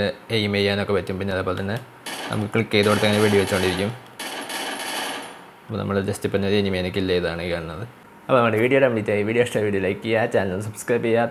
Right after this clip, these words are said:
തൊട്ടടുത്തുള്ള bell icon അമർത്തി notification എവിടെ. പിന്നെ നിങ്ങളുടെ സംശയങ്ങൾ അഭിപ്രായം താഴെ കമന്റ് ബോക്സിൽ കമന്റ് ആയി രേഖപ്പെടുത്താം.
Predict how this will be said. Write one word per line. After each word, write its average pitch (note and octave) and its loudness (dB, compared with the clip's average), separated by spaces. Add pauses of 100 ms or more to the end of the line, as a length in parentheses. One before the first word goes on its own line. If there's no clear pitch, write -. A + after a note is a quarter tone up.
തൊട്ടടുത്തുള്ള G2+ -2
bell G2 -2
icon G2 -8
അമർത്തി F#2 -6
notification A#2+ -2
എവിടെ. D#2 -6 (340)
പിന്നെ C#3 -4
നിങ്ങളുടെ B2 2
സംശയങ്ങൾ G#2+ -2
അഭിപ്രായം F#2+ -2
താഴെ G2 2 (100)
കമന്റ് G2+ -2
ബോക്സിൽ F#2 -8
കമന്റ് A2 0
ആയി G2 4
രേഖപ്പെടുത്താം. F2 -6